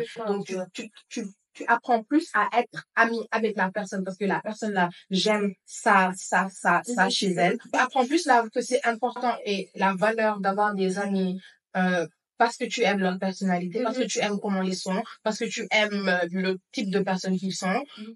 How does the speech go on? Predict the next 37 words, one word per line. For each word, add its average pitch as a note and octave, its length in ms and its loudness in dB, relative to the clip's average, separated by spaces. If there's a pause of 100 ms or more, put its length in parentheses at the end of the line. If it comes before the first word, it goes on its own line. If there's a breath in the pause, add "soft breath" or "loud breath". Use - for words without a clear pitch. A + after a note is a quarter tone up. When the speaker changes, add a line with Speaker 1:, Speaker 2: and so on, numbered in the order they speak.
Speaker 2:
euh, F#3+ 160 2
en G#3 140 -2
comparaison G#3 560 0
à F#3 60 0
avoir G3 260 0
des F#3+ 160 -2
amis, A3 360 -2 (140)
euh, F#3+ 180 2 (140)
juste A3 180 -4
parce A#3 160 -4
que A#3 60 -12
c'est G#3+ 160 -4
le F#3+ 80 0
nombre, F#3+ 320 -2
en F3 100 -6
fait, A3+ 120 -2
Speaker 1:
Mhm. G#3+ 40 -6
Speaker 2:
juste G#3 160 -2
parce G3+ 160 -4
que G#3 60 -10
Speaker 1:
Ouais. F#3+ 160 2
Speaker 2:
c'est F#3 80 -4
une F#3+ 160 -4
amie. E3+ 300 -2 (260 loud breath)
Donc, F#3+ 160 2
je F#3+ 160 0
pense B3 220 0
que A#3+ 80 -6
c'est - 100 -4
la, F#3+ 140 4
ma F#3 120 4
définition G3+ 440 -4
de F3+ 80 0
la E3 120 2
valeur F3 320 -2
qui F3 100 -8
a E3 40 -4